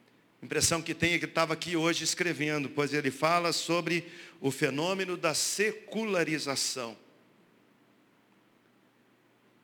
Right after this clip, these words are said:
que ela tem levado a um afrouxamento dos valores cristãos e a falta de um zelo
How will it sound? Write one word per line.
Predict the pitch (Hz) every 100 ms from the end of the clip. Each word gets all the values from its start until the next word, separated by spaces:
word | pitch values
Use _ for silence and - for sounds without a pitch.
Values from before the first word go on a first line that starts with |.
| _ -
que | 120
ela | 165 175 151
tem | 156 156
levado | 147 143 165 170
a | 151
um | 151
afrouxamento | 139 - 185 - 151 143 196 180
dos | 151
valores | 143 143 170 185 -
cristãos | 156 - 170 190 160
e | 151
a |
falta | - 165 185 185
de | 143
um | 180
zelo | 143 143 170 170